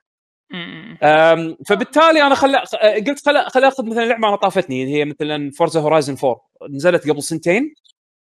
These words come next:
Speaker 2: والحين نازلة على السيريز إكس، والناس قاعدين يلعبونها ب-، ب-، أخيرًا قاعد يلعبونها فور كي، آه، sixty فريم.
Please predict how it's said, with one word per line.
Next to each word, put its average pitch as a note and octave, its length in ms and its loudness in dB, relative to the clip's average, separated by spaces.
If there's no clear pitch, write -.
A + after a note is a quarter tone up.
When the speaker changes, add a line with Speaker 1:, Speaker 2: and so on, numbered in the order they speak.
Speaker 2:
والحين E3 680 4
نازلة G3 240 4
على F3 80 4
السيريز G3+ 340 0
إكس، G3 260 0
والناس F3 280 0
قاعدين E3+ 240 0
يلعبونها E3+ 440 -2
ب-، B2 220 -6
ب-، C#3 440 0
أخيرًا G#3+ 220 2
قاعد F#3 80 4
يلعبونها F3+ 300 4
فور F3+ 180 0
كي، E3 580 0
آه، C3 240 -10
sixty D#3+ 220 -8
فريم. E3+ 200 0